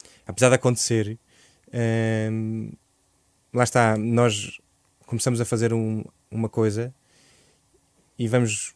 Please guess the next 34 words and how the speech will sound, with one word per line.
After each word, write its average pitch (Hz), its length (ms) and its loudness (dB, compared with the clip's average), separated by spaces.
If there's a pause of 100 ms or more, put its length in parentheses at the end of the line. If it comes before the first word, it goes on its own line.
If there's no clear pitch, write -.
muitas 120 340 0
vezes 120 140 0
perguntar 117 380 0
ao 110 60 0
técnico 113 300 -2
de 110 60 -2
obra: 107 180 0
"Olha, 95 180 -4
é 107 60 0
assim, 143 460 2
isto 113 100 -4
está 120 100 0
a 113 40 2
ser 113 160 -2
bem 113 120 2
feito, 131 280 2
é - 20 -4
desta 110 220 -2
forma." 131 340 -2
Portanto, - 380 -18 (920)
como 113 140 0
geralmente 113 320 4
os 110 60 -4
voluntários 110 560 0
vão 107 200 -2
sempre 117 200 -2
confirmando 113 440 0
se - 60 -8
estão 110 120 -2
a 101 40 -4
fazer 107 220 -4
bem 107 140 -2
a 107 60 -2
coisa, 110 380 -2